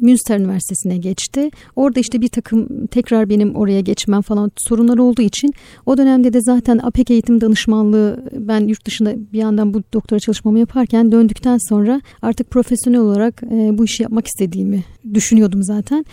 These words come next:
apek eğitim danışmanlığı kurdum. Advanced Project Education Consulting, ileri düzey proje ve eğitim danışmanlığı. E, bu noktada hemen, e, şirketi kurar kurmaz hazır elimde de bu tezlerim varken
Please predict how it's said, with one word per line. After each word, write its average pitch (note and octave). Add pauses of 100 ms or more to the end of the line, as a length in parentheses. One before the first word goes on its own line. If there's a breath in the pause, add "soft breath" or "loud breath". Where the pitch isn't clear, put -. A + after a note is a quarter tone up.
(120 soft breath)
apek C4
eğitim A3+
danışmanlığı G3+ (340)
kurdum. A3 (180)
Advanced A#3
Project G#3+
Education G#3+
Consulting, G#3+ (340 soft breath)
ileri A3+
düzey A#3
proje A3
ve A#3
eğitim G#3+
danışmanlığı. G3+ (540 soft breath)
E, A3+
bu C#4+
noktada C4+
hemen, B3+ (100)
e, A3+ (500 loud breath)
şirketi A3
kurar B3+
kurmaz A#3 (340 soft breath)
hazır A#3
elimde A#3+
de A3
bu A3+ (180)
tezlerim A3+
varken B3